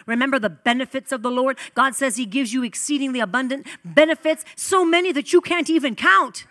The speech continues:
Those benefits, they, they never cease. But one of the, the reason why is because when you understand your faith activated by releasing the word of God, angels have to go to work. Are your angels on assignment? Some of you guys have your angels on assignment so much that they're busy. They are so busy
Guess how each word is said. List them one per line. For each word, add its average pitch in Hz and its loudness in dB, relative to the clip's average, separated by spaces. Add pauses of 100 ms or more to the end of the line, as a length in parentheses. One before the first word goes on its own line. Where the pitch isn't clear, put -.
(420)
Those 330 0
benefits, 359 2
they, 359 0
they 392 0
never 370 -2
cease. 415 -4 (180)
But 349 0
one 403 2
of 381 0
the, 247 -10
the 320 4
reason 359 -4
why 196 -2 (160)
is 302 -6
because 311 -2
when 302 -2
you 403 0
understand 330 -2
your 339 0
faith 359 -6
activated 247 -2
by 226 2
releasing 247 -2
the 233 -2
word 233 -2
of 185 -6
God, 220 2
angels 240 -6
have 220 -4
to 208 -8
go 196 0
to 180 0
work. 214 -4 (320)
Are 285 4
your 302 2
angels 339 0
on 302 4
assignment? 226 -2 (100)
Some 453 -4
of 440 -6
you 381 -2
guys 330 2
have 302 0
your 294 -2
angels 311 -4
on 294 0
assignment 285 -2
so 349 -2
much 339 -2
that 285 -6
they're 339 -2
busy. 262 -4 (320)
They 349 0
are 339 2
so 359 -2
busy 339 -2